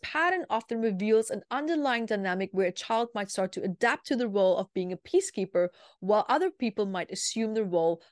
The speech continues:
of the aggressor, leading to a much complex interplay of emotions and rational and dynamics as well. So what happens over time? The child starts to associate their need for happiness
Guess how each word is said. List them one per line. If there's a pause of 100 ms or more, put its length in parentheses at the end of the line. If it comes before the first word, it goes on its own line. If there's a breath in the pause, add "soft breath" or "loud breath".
of
the
aggressor, (300 loud breath)
leading
to
a
much
complex
interplay
of
emotions (240 loud breath)
and
rational
and
dynamics
as
well. (340 loud breath)
So
what
happens
over
time? (360 soft breath)
The
child
starts
to
associate
their
need
for
happiness